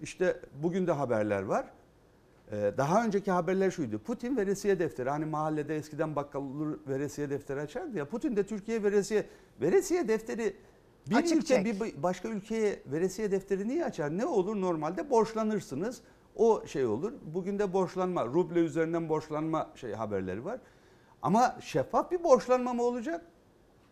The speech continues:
Speaker 2: Yoksa
Speaker 1: Yok.
Speaker 2: boş kağıda imza mı attık?
Speaker 1: Şimdi mesela şeyi hatırlıyor musunuz? Ee, Ulaştırma Bakanı birkaç hafta içerisinde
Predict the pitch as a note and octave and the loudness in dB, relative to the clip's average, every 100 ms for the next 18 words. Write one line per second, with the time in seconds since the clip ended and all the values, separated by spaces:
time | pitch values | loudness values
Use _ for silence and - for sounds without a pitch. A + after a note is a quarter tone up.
0 | _ - A#3+ D4 B3+ D4 - C4+ G#3+ D#4 | _ 0 6 8 8 6 4 4 4 4
1 | D4 B3 A#3 E3 D3 - C#3 - F#4+ E4+ | 0 4 4 2 -2 -8 -4 0 0 2
2 | F4 F4 C4 A#3 - C#4+ C#4+ C4+ C4 D4 | 0 0 2 2 2 4 4 2 -4 -4
3 | F#3+ B2 A2+ F2 - - _ _ - - | -4 -4 -8 -10 -14 -20 _ _ -20 -20
4 | - _ _ _ _ - _ - A2+ A2 | -20 _ _ _ _ -20 _ -8 -6 -2
5 | G#2+ G2+ - E3 A#3+ A#3+ F4 E4+ C4 A3+ | 0 0 0 4 4 2 -4 0 2 2
6 | C3+ G#2 G#2 - - - C4 F4+ A#3+ G#3+ | 0 -4 -4 -10 -18 -10 -4 -4 -2 -2
7 | - E3 C#3 C3+ A#2+ G#2+ G#2+ B2 F#3+ | -2 -4 -4 -4 -6 -4 -8 -8 -8